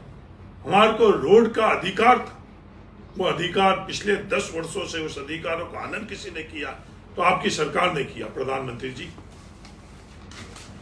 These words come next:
ये ढाई सौ तक की आबादी की सड़कों का निर्माण, जब आप लोगों ने केंद्र सरकार से इन सड़कों का निर्माण नहीं किया तो आखिर के अंदर मजबूरन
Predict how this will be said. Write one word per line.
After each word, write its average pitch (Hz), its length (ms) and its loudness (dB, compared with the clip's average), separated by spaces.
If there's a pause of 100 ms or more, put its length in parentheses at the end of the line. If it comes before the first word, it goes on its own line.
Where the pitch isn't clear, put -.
(1300)
ये 208 140 8
ढाई 190 240 4
सौ 247 220 -2
तक 214 200 -2
की 226 120 -2
आबादी 180 400 0
की 220 200 -6
सड़कों 165 500 -2
का 214 120 0
निर्माण, 160 480 -2 (800)
जब 208 160 2
आप 196 220 4
लोगों 247 220 4
ने 233 80 2
केंद्र 208 280 2
सरकार 208 360 0
से 202 160 0
इन 190 100 -2
सड़कों 165 300 -6
का 185 140 -6
निर्माण 160 360 -4
नहीं 151 240 -4
किया 147 200 -4 (1300)
तो - 160 -6
आखिर 202 320 4
के 220 120 -2
अंदर 202 320 2
मजबूरन 175 600 2